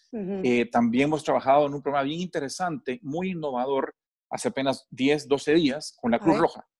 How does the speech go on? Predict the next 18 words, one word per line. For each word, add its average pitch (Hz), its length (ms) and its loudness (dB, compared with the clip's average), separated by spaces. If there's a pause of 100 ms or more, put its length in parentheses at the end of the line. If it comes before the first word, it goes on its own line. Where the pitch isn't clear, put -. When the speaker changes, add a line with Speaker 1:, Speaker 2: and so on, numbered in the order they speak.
(120)
Speaker 1:
Ujú. 208 360 -6
Speaker 2:
Estamos 156 300 0
trabajando 147 420 0
con 156 100 -6
la 131 120 0
Cruz 143 180 0
Roja, 165 400 0
ya 131 120 -2
llevamos 131 420 -2
dos, 156 480 0 (300)
eh, 113 480 -4 (260)
eh, - 120 -8 (180)
eventos 143 720 4
con 135 180 4
ellos, 185 500 2 (240)
eh, 113 360 -2
a 127 100 6
bordo, 180 600 2